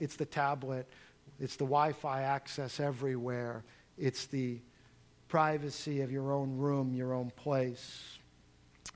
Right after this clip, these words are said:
Technology fences shine a light into dark places. There's a lot of dark places on the internet. Through Mount Hope, you can utilize Covenant Eyes software.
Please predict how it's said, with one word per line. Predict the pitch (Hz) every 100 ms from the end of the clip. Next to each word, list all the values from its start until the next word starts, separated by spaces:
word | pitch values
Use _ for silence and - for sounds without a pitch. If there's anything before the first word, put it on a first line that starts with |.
| -
Technology | 156 143 151 156 147 143
fences | 135 151 143 151
shine | - - 156
a | 156
light | 135 143 147
into | 139 131
dark | 127 131 135 -
places. | - 120 120 - - - - - - - - -
There's | - 135
a |
lot | 131 120 123 127 123
of | -
dark | 98 120 -
places | - - - -
on | 127 120
the | 123
internet. | 123 123 120 117 - - - - - - - - - - - - - - -
Through | 190
Mount | 180 165 156
Hope, | 156 165 165
you | 143
can | 151
utilize | 143 156 156 147 143 135
Covenant | - 160 156 143
Eyes | 135 143 151 147
software. | - 156 151 - 160 156 160